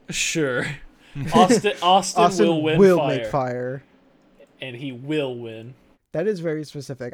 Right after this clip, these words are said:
Speaker 3: I do see where you're coming from, though, 'cause I, I am also very confident that Austin is in Final Three. I don't necessarily think he has to go to fire, because the thing is, if Dee wins immunity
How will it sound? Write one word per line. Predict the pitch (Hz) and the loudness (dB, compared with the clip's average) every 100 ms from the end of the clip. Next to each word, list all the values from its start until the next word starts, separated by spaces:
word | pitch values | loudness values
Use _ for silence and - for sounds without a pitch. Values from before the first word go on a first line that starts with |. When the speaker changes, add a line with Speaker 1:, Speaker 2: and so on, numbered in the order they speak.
| - | -2
Speaker 3:
I | 208 427 403 370 - _ _ _ _ _ _ 123 | 0 2 2 0 -6 _ _ _ _ _ _ -8
do | 180 247 | -4 -4
see | - 220 | -6 -8
where | 202 | -6
you're | 165 151 | -6 -6
coming | 156 147 139 | -4 -4 -6
from, | 131 - | -10 -12
though, | - - - | -16 -14 -10
'cause | 196 | -2
I, | 202 220 - | 0 0 -4
I | 127 220 | -4 -4
am | 233 220 160 165 | -6 -8 -8 -10
also | - 135 175 | -10 -8 -8
very | 147 139 143 | -8 -8 -8
confident | 107 117 180 165 | -10 -10 -12 -10
that | 143 - | -12 -12
Austin | 107 - 143 135 _ _ _ - | -12 -10 -12 -12 _ _ _ -8
is | 147 135 | -6 -6
in | 135 135 143 | -10 -14 -10
Final | 139 135 131 | -8 -8 -10
Three. | - 104 110 170 359 _ _ _ _ _ _ _ _ - | -12 -12 -8 -6 -8 _ _ _ _ _ _ _ _ -2
I | 190 196 190 185 175 - _ - | 2 4 2 -2 -6 -14 _ 0
don't | 185 233 - | 0 0 -6
necessarily | 156 151 151 - 170 - - 139 143 143 147 | -10 -6 -6 -8 -12 -8 -2 -2 -2 -4 -6
think | - 160 139 | -8 -10 -10
he | - 139 | -10 -10
has | - - 120 - | -10 -10 -10 -8
to | 165 | -8
go | 160 | -4
to | 180 | -6
fire, | 190 202 220 220 262 302 _ _ - | -6 -6 -6 -6 -10 -14 _ _ -12
because | 175 160 | -8 -6
the | 165 | -6
thing | 170 | -6
is, | 156 139 | -8 -8
if | 147 131 - _ _ _ _ _ _ - | -10 -10 -14 _ _ _ _ _ _ -6
Dee | 247 254 | -4 -4
wins | 175 143 127 | -4 -4 -4
immunity | 123 120 123 135 160 | -8 -8 -8 -8 -8